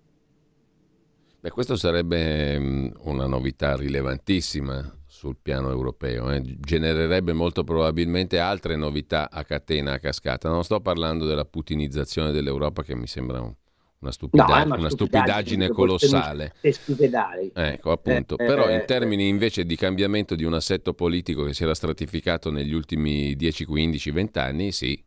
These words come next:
Speaker 1: quello sì, mi sembra.
Speaker 2: Ma la domanda è, l'idea d'Europa che, che avevano i, i, quelli del manifesto di Ventotene è quella che ha costruito l'Europa? No.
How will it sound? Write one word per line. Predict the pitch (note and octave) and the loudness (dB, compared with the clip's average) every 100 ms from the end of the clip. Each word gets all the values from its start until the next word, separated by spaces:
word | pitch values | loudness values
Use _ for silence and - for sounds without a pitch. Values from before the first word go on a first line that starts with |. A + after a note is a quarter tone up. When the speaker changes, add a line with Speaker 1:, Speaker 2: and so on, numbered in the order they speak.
| _ | _
Speaker 1:
quello | B1+ C2+ | -8 -8
sì, | - D2 C2+ - | -6 -4 -6 -8
mi | - | -16
sembra. | A#1 A#1+ A#1 A1+ A#1 | -10 -8 -8 -6 -6
Speaker 2:
Ma | - | 4
la | F#3 | 6
domanda | B3+ D4+ C#4+ F#3 A#2+ G2 | 8 8 6 4 0 -2
è, | - _ _ | -14 _ _
l'idea | E3 A#3 C4+ D#4+ D#4 F#3+ | -6 -4 2 4 4 2
d'Europa | E3+ D#3 B2+ G2 - G2 F2+ - - - - | 0 -2 -4 -6 -8 -10 -8 -10 -8 -8 -4
che, | E3 - - | -4 -6 0
che | F3 | 4
avevano | E3+ A#3 A3 E3 D3+ - | 6 8 6 2 -4 -6
i, | D3 D3 | -6 -6
i, | - - | -8 0
quelli | F3 E3+ | 2 4
del | C#3+ C#3 | 4 6
manifesto | C#3+ C3+ D#3+ C#3+ C#3 | 4 2 2 0 -2
di | C3+ | 0
Ventotene | B2+ A#2 A2 F#2+ E2+ F#2 - | 0 0 -4 -4 -6 -8 0
è | G3+ G3+ | 2 2
quella | - C#4 B3+ F#3 | 6 8 10 8
che | E3+ | 4
ha | D#3+ - _ _ _ _ | 2 -2 _ _ _ _
costruito | - D3 - E3+ D#3 | -2 -2 2 2 4
l'Europa? | C#3+ C#3+ E3+ C3 - _ - | 4 6 4 2 -4 _ -10
No. | G#2 G2 - | -4 -4 -6